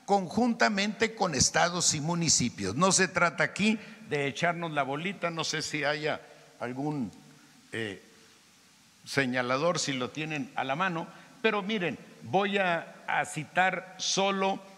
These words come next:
los de la parte baja, que son los que tienen un superávit. Yucatán, cuatro punto cuatro por ciento, Colima, catorce por ciento, Tabasco, catorce por ciento,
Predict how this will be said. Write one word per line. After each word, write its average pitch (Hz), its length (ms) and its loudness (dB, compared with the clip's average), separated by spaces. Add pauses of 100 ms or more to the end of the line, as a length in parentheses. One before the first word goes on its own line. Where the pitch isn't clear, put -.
(200)
los 165 600 4 (140)
de 143 160 0
la 135 200 0
parte 165 440 0
baja, 190 520 2 (400)
que 151 140 2
son 208 340 2
los 190 200 2
que 160 120 0
tienen 190 520 2
un 175 200 0
superávit. 113 800 2
Yucatán, 135 680 0
cuatro 170 720 0
punto 165 300 0
cuatro 151 440 2
por 120 160 -4
ciento, 196 640 0 (360)
Colima, 165 640 2
catorce - 560 0
por 117 220 -6
ciento, 180 600 0 (380)
Tabasco, 160 720 2
catorce 147 500 0
por 127 240 -4
ciento, 185 560 0